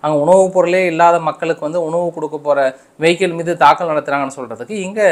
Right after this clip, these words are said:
எல்லா மக்களும் நல்லா தான் இருக்கீங்க, எந்த பக்கமும் வந்து அடைக்கலையே, போர்க்காலத்துலனாலும் முன்கூட்டியே வந்து வெளியேற்றிடுறாங்க.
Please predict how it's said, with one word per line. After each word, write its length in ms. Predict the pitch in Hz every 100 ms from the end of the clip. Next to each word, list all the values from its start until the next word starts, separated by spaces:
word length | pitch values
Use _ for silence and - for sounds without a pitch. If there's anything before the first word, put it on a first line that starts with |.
| 139 - _ _ _ -
எல்லா 220 | - 175
மக்களும் 360 | 208 202 214 220
நல்லா 200 | 180 196
தான் 180 | 202 185
இருக்கீங்க, 480 | 165 139 139 160
எந்த 240 | 196 151 180
பக்கமும் 360 | 185 190 196
வந்து 140 | 196 175
அடைக்கலையே, 420 | 151 147 131 165
போர்க்காலத்துலனாலும் 920 | 175 180 185 185 180 175 175 185 208
முன்கூட்டியே 400 | 175 170 175 180
வந்து 180 | 175 165
வெளியேற்றிடுறாங்க. 680 | 156 160 143 120 110 107